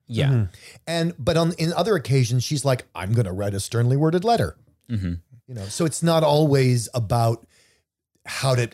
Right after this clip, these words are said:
Speaker 3: how to take it, how to,
Speaker 2: Yeah.
Speaker 3: how
Speaker 1: Yeah.
Speaker 3: to turn the other cheek.
Speaker 1: I think there's a lot of power in saying to yourself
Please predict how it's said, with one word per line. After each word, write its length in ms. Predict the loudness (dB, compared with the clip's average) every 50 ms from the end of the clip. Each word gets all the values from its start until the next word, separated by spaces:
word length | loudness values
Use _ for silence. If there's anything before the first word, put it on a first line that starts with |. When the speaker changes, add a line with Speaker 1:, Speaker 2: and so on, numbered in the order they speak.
| -12 -12
Speaker 3:
how 320 | -10 -8 -4 -2 0 0
to 220 | 0 0 -4 -6 -8 _ _ -20
take 340 | -12 -6 -6 -6 -6 -6
it, 120 | -14 -16 -16 -10
how 200 | -4 -2 -2 0
to, 80 | 2 0
Speaker 2:
Yeah. 140 | 0 -2 -4 _ _ -8
Speaker 3:
how 100 | -4 -4
Speaker 1:
Yeah. 40 | -4
Speaker 3:
to 60 | -2
turn 200 | -2 0 0 0
the 80 | 0 0
other 140 | -4 -8 -10
cheek. 280 | -12 -14 -16 -16 -18 -20 _ _ _ -8
Speaker 1:
I 80 | -6
think 240 | -4 -4 -4 -4 0
there's 160 | 0 0 0
a 60 | 0 0
lot 380 | -2 -2 -2 -2 0 0 -2
of 140 | -2 -6 -8
power 560 | -10 -8 -8 -6 -6 -6 -8 -8 -10 -12 -12 _
in 460 | -12 -10 -10 -8 -8 -10 -10 -10 -12 -14 _ _ _ _ _ _ _ _ _ _ _ _ _ _ _ _ _ _ _ _ _ _
saying 580 | -10 -8 -6 -4 -2 -2 0 0 0 -2 -2 -4
to 140 | -4 -4 -4
yourself 880 | -4 -4 -4 -6 -6 -6 -6 -6 -6 -6 -8 -12 -12 -14 -16 -16 -18